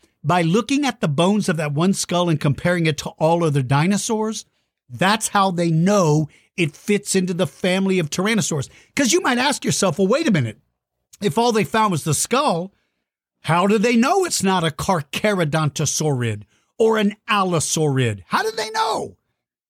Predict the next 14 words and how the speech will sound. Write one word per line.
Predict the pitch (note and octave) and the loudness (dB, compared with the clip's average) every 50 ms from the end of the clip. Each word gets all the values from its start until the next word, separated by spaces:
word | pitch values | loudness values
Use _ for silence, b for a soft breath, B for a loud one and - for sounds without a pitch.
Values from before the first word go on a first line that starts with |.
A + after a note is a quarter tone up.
| _ _ _ _ | _ _ _ _
Or | C4 C#4 C#4 C#4 | 2 2 4 4
was | C#4 C#4 B3+ G3+ | 2 2 2 2
it | B3+ C4+ | 2 2
a | C4+ | 4
raptor? | C4+ C4+ C4 B3+ B3+ C4 C#4+ D#4 D4 C#4+ - - _ G3 D#3+ C3 G2+ F#2+ G2 - _ _ _ _ _ _ _ _ | 2 2 2 2 2 2 2 2 2 0 -2 -4 _ -2 -2 -2 -4 -8 -14 -20 _ _ _ _ _ _ _ _
How | - - F4 | -6 -6 -4
do | F4+ | -2
they | F4+ F4+ E4+ | -2 -2 0
know?" | D#4+ D#4+ D#4+ D4+ E3+ G#2 - _ _ _ _ _ _ _ _ _ _ _ _ _ _ _ _ _ | 0 0 -2 -2 -4 -8 -10 _ _ _ _ _ _ _ _ _ _ _ _ _ _ _ _ _
Because | - D#3+ D3+ - - - D3+ B2+ B2 A#2 G#2+ - - _ | 0 0 0 0 0 0 0 0 0 0 -4 -10 -16 _
each | _ F3 F#3 G#3+ B3+ E4 - - - - - D3 B2+ | _ 0 2 2 2 0 -2 -4 -6 -6 -6 -10 -8
group | - E3+ F3+ G#3+ A3+ A#3+ A#3+ - _ | -4 0 2 2 2 0 -2 -4 _
of | - G#3 F#3+ E3 | -2 -2 -2 0
dinosaurs | C#3+ D#3+ D#3+ D#3+ D#3 C#3+ C3 - - - - - - _ _ - - | 0 0 2 2 2 2 0 0 -4 -8 -10 -12 -16 _ _ -20 -20